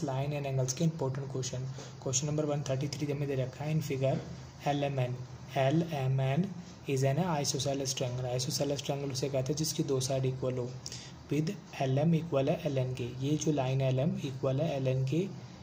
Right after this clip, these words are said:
and L P bisect angle N L Q। जो L P line है वो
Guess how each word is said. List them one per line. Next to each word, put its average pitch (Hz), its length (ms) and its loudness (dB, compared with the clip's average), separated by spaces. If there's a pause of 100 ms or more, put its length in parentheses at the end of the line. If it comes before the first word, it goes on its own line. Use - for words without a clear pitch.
(120)
and 139 180 0
L 131 240 2
P 170 100 6 (100)
bisect 131 460 2
angle 139 280 2 (520)
N 165 300 4 (200)
L 143 200 4 (100)
Q। 127 200 0 (220)
जो 139 120 0
L 131 280 0
P 165 100 8
line 131 300 4
है 143 240 0 (340)
वो 175 240 4